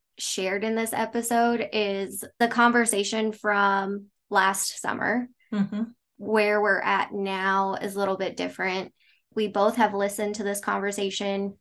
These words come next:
Speaker 1: individually. Between the two of us, you were more gung-ho about sharing it than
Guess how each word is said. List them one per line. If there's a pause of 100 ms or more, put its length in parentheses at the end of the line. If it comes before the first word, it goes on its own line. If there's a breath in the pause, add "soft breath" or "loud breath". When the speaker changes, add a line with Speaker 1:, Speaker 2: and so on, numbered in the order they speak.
(220)
Speaker 1:
individually.
Between
the
two
of
us,
you
were
more (280)
gung-ho
about
sharing
it
than